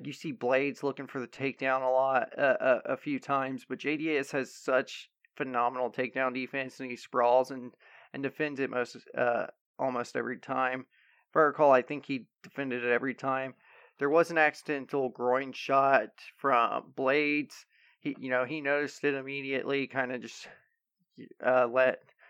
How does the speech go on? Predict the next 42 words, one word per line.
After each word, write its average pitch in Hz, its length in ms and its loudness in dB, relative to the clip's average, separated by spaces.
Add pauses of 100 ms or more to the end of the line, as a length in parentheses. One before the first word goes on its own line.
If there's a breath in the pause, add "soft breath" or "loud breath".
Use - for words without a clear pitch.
(200 soft breath)
I 123 40 -16
think 143 120 -6
it 139 60 -6
was 127 180 -2
Big 131 260 -2
Dan 127 440 -4 (680 soft breath)
know, 131 280 0
like, 120 200 2
"Hey, 139 240 2
hey, 117 240 -4 (680 soft breath)
you - 80 -14
know, 95 120 -4
I, 95 280 -4
I - 80 -4
didn't 107 160 -8
mean 151 200 -8
to, 156 220 -2
I'm 127 140 2
backing 120 360 -6
up," 143 440 2
you - 80 -16
know, 101 240 -10 (280)
give - 120 -20
him - 200 -18
some 156 100 -20 (140)
space. 143 480 0 (540 soft breath)
They 160 100 2
took 156 180 -2
a 143 40 -4
few 156 180 -6
seconds 143 540 -2
and 135 100 -8
they 135 100 -6
got 123 220 6
back 117 240 4
into 120 400 -4
it, 123 360 0
and, 98 200 -16 (720)
uh, 104 240 -2
they, 107 200 -8 (2500)
and 117 380 0
it - 200 -8